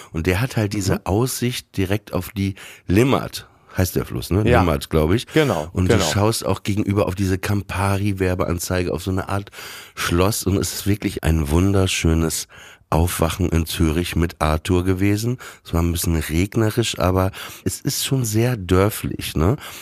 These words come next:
Speaker 1: Also es ist natürlich diese Großstadt, du gehst diese Bahnhofstraße entlang, Gucci, Prada,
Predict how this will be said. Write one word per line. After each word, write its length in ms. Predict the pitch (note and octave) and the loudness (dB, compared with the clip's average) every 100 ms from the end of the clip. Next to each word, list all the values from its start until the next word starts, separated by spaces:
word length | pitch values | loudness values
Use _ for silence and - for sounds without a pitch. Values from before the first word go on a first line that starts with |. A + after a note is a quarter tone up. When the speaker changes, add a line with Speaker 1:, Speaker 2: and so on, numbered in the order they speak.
| - - | -6 -2
Speaker 1:
Also 200 | F2+ G2+ | 0 0
es 80 | G#2 | 0
ist 180 | C#3+ | 0
natürlich 440 | C3+ B2 - A2+ G#2 | 2 2 2 0 0
diese 260 | G2 F2 D#2+ | 0 0 0
Großstadt, 760 | - F2 B2 - - G#2+ - | 0 2 4 2 -2 -2 -2
du 60 | D#2+ | -2
gehst 320 | E2+ E2+ E2+ | -2 -2 -4
diese 240 | D#2+ D#2 | -2 -2
Bahnhofstraße 840 | C#2 D#2 E2+ G2 F#2 - E2 D#2+ D#2 | 0 0 2 2 0 0 0 2 0
entlang, 300 | D#2+ E2+ D#2+ | 0 -2 0
Gucci, 420 | F2+ F2 - E2+ | 0 0 -2 -2
Prada, 640 | - - F2 F2+ F2 E2+ | -2 0 2 4 2 0